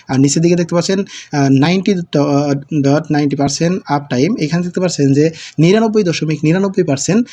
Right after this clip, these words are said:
তাদের এইখান থেকে লিংক ইনডেক্সিং হয়ে থাকে, সেটাই বুঝিয়েছে। আর, আহ, প্রিমিয়াম প্ল্যানে যদি আমরা আসি, এখানে দেখতে পাচ্ছেন তাদের সার্ভিস চার্জ রয়েছে উনিশশো নিরানব্বই টাকা। এখান থেকে আনলিমিটেড সাবমিশন আওয়ার, অর্থাৎ আমরা, আহ, এক ঘন্টায়,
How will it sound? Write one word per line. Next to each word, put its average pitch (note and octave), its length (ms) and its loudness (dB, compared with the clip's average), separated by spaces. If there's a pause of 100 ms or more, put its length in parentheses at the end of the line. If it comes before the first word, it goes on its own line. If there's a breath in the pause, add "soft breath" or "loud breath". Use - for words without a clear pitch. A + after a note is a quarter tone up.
(160 loud breath)
তাদের C#3+ 380 0 (340 loud breath)
এইখান E3+ 300 0
থেকে C#3 280 -2
লিংক D#3+ 280 2 (140)
ইনডেক্সিং E3+ 560 0
হয়ে E3+ 220 0
থাকে, - 320 -12
সেটাই D#3+ 280 0
বুঝিয়েছে। C#3+ 420 0 (480 loud breath)
আর, C#3+ 220 0
আহ, C3+ 540 -2 (180)
প্রিমিয়াম A3+ 340 4
প্ল্যানে C#3+ 260 2
যদি C3+ 180 2
আমরা C#3 180 2
আসি, C#3+ 180 -2
এখানে D3 260 -2
দেখতে D3 160 -6
পাচ্ছেন E3 320 -2 (260 loud breath)
তাদের C#3+ 200 2
সার্ভিস F3 340 0
চার্জ - 240 0
রয়েছে F#3+ 440 2
উনিশশো C#3+ 380 0
নিরানব্বই D#3+ 440 2
টাকা। C3 300 0 (260 loud breath)
এখান D3+ 240 0
থেকে F3+ 180 -4
আনলিমিটেড G3 680 0
সাবমিশন D3 460 0
আওয়ার, D3+ 300 0
অর্থাৎ E3+ 340 -2
আমরা, C#3+ 360 0 (360 loud breath)
আহ, C3+ 160 0 (120)
এক E3+ 200 -2
ঘন্টায়, D3+ 460 2